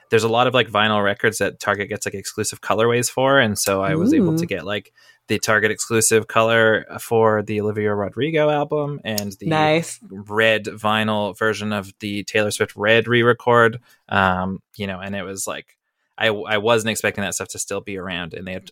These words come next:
Speaker 1: one single copy of the Taylor Swift, and so I was very excited for that.
Speaker 2: That's
Speaker 1: And,
Speaker 2: exciting.
Speaker 1: uh, they also had a U S exclusive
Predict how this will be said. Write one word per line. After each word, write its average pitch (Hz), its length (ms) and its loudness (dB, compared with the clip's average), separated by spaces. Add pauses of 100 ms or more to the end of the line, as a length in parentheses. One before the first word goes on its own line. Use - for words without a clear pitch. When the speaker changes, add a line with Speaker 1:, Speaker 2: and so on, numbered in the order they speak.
Speaker 1:
one 104 220 -2
single 104 260 -4
copy - 360 -6
of - 100 -16
the - 80 -20
Taylor - 240 -12
Swift, - 320 -20
and 113 180 -16
so - 160 -12
I - 20 -12
was 110 100 -14
very 104 140 -10
excited - 300 -16
for - 140 -18
that. - 180 -14 (220)
Speaker 2:
That's 359 200 4
Speaker 1:
And, 208 340 4
Speaker 2:
exciting. 392 120 4
Speaker 1:
uh, 110 320 4 (320)
they 110 80 0
also 113 180 -2
had 117 140 4
a 110 60 4
U 110 260 -2
S 110 160 -4
exclusive 117 640 -2